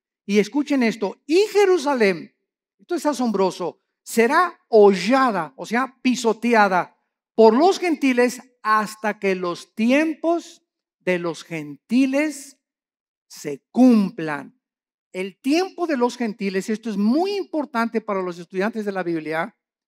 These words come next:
el tiempo de los gentiles designa un periodo en el cual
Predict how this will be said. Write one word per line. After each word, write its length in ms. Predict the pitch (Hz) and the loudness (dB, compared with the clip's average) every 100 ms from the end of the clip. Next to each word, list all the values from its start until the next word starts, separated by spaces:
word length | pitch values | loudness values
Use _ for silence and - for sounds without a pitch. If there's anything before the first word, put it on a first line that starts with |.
| _ _ _ _ _ _ - | _ _ _ _ _ _ -4
el 240 | 226 220 | -4 -2
tiempo 360 | 294 370 370 370 | 0 0 2 2
de 60 | |
los 140 | 320 - | 2 0
gentiles 840 | 247 - 202 175 175 - - _ _ _ _ _ _ _ _ | -2 -2 -4 -2 -4 -8 -16 _ _ _ _ _ _ _ _
designa 500 | 220 220 220 330 330 | 2 2 4 2 2
un 140 | 311 311 | -2 -2
periodo 680 | 277 247 220 185 196 202 - | 0 4 4 4 2 0 -4
en 140 | 190 | -4
el 140 | 190 185 | -4 -2
cual 420 | 202 208 202 | -2 0 -2